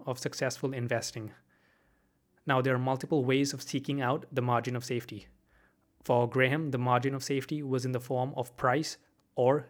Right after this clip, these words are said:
cheapness. He was looking for really cheap businesses. For example, he bought businesses bel-, below net cash,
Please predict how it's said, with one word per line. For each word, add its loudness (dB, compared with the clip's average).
cheapness. -6
He -2
was 2
looking 0
for 4
really 4
cheap -2
businesses. -4
For 2
example, 0
he -6
bought 0
businesses -2
bel-, -2
below 4
net 0
cash, -6